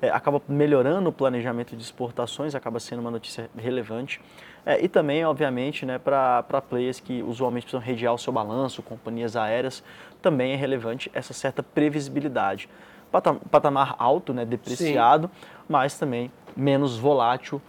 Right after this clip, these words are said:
Speaker 1: ou volátil no intervalo mais curto.
Speaker 2: Boa. Ô, turma, então acho que nós vamos dar uma pré-êxito, tá? Uma agenda global em local até mais esvaziada na média, o mercado lá fora monitorando o I P C, o P C I na sexta-feira, aqui no Brasil o arcabouço fiscal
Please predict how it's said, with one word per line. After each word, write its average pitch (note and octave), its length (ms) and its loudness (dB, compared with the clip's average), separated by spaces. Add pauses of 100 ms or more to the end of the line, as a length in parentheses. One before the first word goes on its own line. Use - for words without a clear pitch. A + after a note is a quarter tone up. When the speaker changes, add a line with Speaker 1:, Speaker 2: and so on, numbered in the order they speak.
(160)
Speaker 1:
ou C3+ 180 2
volátil B2+ 540 2
no B2+ 60 -4
intervalo A#2+ 380 0
mais B2 220 -8
curto. - 460 -16 (100)
Speaker 2:
Boa. C3 240 -8 (680)
Ô, G3+ 120 0
turma, A#3 340 4
então C4 140 2
acho A3+ 80 -4
que A#3 80 -2
nós G3+ 60 -2
vamos A#3 140 -2
dar A3 60 4
uma A#3 120 6
pré-êxito, A3 520 2
tá? G3 100 2
Uma F3+ 140 2
agenda F#3 240 0
global E3+ 600 2 (340)
em D#3+ 140 0
local D#3 400 4
até E3+ 180 0
mais G#3 260 4
esvaziada E3+ 560 4
na D3+ 120 -2
média, F3 340 -2
o E3+ 40 -4
mercado D#3+ 380 0
lá D#3 120 0
fora D#3 240 -2
monitorando D3+ 480 -4
o D3 60 -6
I - 20 -6
P C#3 180 -6
C, - 220 -14
o C#3+ 220 -6 (340)
P F3 100 -8
C D#3+ 200 -6
I D3+ 80 -2
na C#3+ 100 -2
sexta-feira, F3 840 -6
aqui F3+ 120 -8
no F3 80 -6
Brasil D#3+ 320 0
o D#3+ 40 0
arcabouço D#3 420 -4
fiscal D3+ 420 0